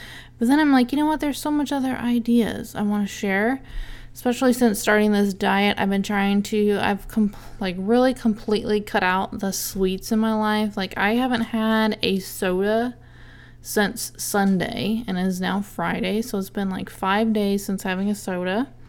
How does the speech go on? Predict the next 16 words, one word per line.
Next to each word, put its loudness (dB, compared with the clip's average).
And 4
I've 0
completely 2
cut 0
out, 0
like, -4
any 4
type 2
of, 0
like, -2
sweet 0
treats, -2
like, -4
snacky -2
things. 2
And 6